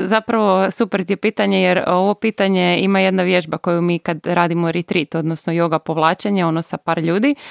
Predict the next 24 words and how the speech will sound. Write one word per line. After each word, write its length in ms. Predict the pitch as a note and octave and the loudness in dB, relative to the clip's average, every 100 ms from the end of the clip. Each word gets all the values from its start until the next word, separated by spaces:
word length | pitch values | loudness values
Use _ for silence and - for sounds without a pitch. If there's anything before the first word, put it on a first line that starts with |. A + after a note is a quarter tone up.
| - - | -20 -10
i 120 | - G3 | -2 2
onda 260 | G#3 G3 | 2 2
radimo 460 | - F#3 F#3 F#3 F3+ | 2 2 2 2 0
tu 160 | - G#3 | 0 0
vježbu 480 | F#3 F3 G#3+ C#4 | 4 4 2 2
i 80 | C#4 | 2
onda, 420 | B3+ B3 A3 G3+ - | 4 2 2 2 2
e, 300 | F3+ F3+ F3+ | 0 0 0
si 160 | - | -6
ti 120 | F3 G3+ | -4 -4
u 60 | |
paru 400 | F3 F3+ F#3 C4 | 2 2 2 2
i 100 | B3 | 2
ja 140 | G#3+ G3+ | 2 0
te 120 | G3+ | -2
pitam, 500 | - G3+ F#3 F#3 - | -4 -2 0 0 0
a, 140 | - E3+ | -2 -4
tko 260 | - D3 | -2 -6
si 280 | D3 - E4+ C4+ | -2 0 0 0
i 60 | |
ti 120 | - | 0
mi 120 | A3 G#3+ | 0 0
trebaš 320 | G#3 G3 G3 | 0 0 0
odgovorit. 580 | F#3 E3+ C3 - - | 0 0 0 -4 -8